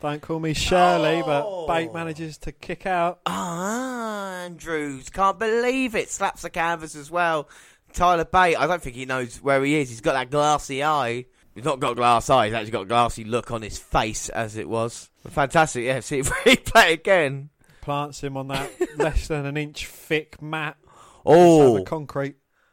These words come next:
Speaker 2: And now we're gonna see Mark Andrews trying to go for the, uh, shooting star. I think Bate knows this.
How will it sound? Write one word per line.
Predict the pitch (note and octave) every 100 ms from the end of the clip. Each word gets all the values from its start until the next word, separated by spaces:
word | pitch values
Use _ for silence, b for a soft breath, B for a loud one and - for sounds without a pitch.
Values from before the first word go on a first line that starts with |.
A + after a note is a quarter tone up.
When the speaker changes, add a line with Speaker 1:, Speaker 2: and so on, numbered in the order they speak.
| _ _ _ _
Speaker 2:
And | F#2+ A#2+
now | C#3 C#3+ C#3+
we're | C#3
gonna | C#3+ C#3+
see | - E3+ D3+ C#3 C3+ C#3
Mark | D3 C3+
Andrews | D#3 D3+ B2+
trying | - D3
to | C3
go | C#3+
for | C3+ C3+
the, | C#3+ C#3
uh, | C#3 B2+ _ _ _ _ _ _ _ _ _
shooting | - E3 E3 B2+
star. | - - E3+ C#3+
I |
think | D3 D3
Bate | D#3+ E3
knows | B2+ E3+ G#3
this. | D3 C#3+ -